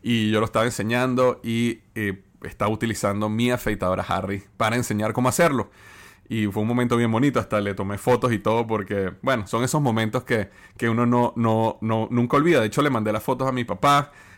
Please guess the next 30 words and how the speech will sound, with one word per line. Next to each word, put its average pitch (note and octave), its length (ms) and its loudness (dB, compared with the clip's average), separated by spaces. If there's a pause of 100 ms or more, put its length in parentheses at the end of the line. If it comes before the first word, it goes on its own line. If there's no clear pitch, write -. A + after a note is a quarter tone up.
eh, G2+ 240 0
al G2 140 0
grupo D#3 300 2
de A2+ 60 2
mi A#2 80 0
familia A#2 400 0
de C3 60 2
WhatsApp B2+ 460 0
y A#2 40 0
estaban A2+ 320 -2
todos B2+ 180 2
impactados A#2+ 640 0
diciendo, A#2+ 320 -2
"No C3+ 160 -4
puede D#3 160 0
ser E3 240 0
que E3+ 100 -4
mi E3+ 120 -4
nieto E3 260 0
ya D#3 100 0
se F3+ 120 0
está E3+ 140 0
afeitando". E3+ 960 2 (140)
Pero A#2 180 0
bueno, A2 240 2
todo A#2 160 0
eso B2+ 200 2
lo B2 60 0
hicimos A#2+ 460 -2
hoy A2+ 320 -2